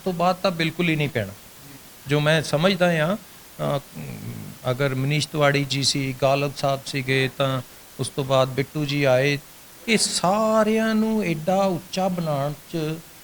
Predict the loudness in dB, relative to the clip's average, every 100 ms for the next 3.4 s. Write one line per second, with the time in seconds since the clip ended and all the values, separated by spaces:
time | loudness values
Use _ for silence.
0 | -20 -6 -2 -2 -2 -4 -2 0 0 2
1 | 0 0 0 0 0 2 4 2 -2 0
2 | 0 0 -6 -2 0 0 -4 -4 -4 -4
3 | -4 -4 -6